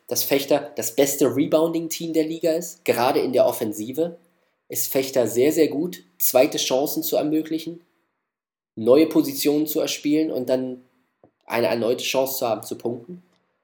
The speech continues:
Und das halt alles über diesen Big Man Core, also über die Power Forwards und Center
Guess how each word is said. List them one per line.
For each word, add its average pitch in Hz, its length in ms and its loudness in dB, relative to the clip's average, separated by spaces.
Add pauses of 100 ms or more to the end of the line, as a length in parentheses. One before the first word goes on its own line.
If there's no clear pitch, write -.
(440)
Und 127 180 0
das 147 200 4
halt 151 140 4
alles 135 320 0
über 131 200 -4
diesen 117 540 -8
Big 139 200 -4
Man 120 240 0
Core, 117 260 -4
also 107 160 -4
über 101 140 -10
die - 100 -16
Power 127 360 0
Forwards 110 400 -2
und 104 120 -6
Center 113 480 -2